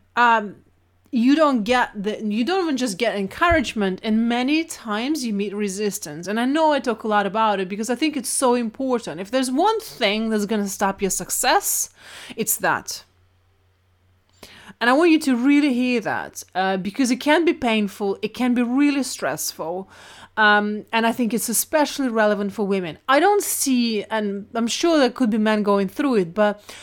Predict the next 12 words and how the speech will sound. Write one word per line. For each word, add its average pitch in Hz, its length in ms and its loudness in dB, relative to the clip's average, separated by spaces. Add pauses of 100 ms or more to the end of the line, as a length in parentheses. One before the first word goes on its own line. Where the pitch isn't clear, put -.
(300)
as 247 400 -2
a 240 60 0
generalization, 262 1300 0 (160)
I 254 140 4
do 320 120 0
not 294 260 0
see 254 320 0
men 214 580 -2 (320)
coming 269 360 4
home 214 640 2
from 196 440 0
business, 208 880 -2